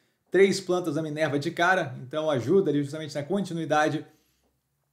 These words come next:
da operação de Minerva, no que tange, na operação da Minerva, é, no que tange arbitragem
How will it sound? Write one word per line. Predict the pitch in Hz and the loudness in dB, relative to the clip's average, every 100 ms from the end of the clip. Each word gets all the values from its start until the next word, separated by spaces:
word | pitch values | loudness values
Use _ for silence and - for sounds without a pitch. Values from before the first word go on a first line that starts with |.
| _ _ - | _ _ -2
da | 143 175 | 4 4
operação | 175 156 156 | 4 0 0
de | 156 | -2
Minerva, | 147 160 160 | 0 2 2
no | 160 | 0
que | 156 | -4
tange, | 151 160 143 143 151 147 139 131 123 120 | -2 -2 -2 0 2 2 0 0 -2 -4
na | 127 | -4
operação | 135 139 | -4 0
da | 156 | 0
Minerva, | 147 151 170 113 98 _ _ _ _ - | 0 -2 -2 -4 -10 _ _ _ _ -2
é, | 143 147 | 2 4
no | 151 | 2
que | 156 147 | 0 0
tange | 165 165 131 139 147 131 | 2 0 2 2 2 4
arbitragem | 139 151 160 165 175 131 120 | 4 4 4 6 4 4 -4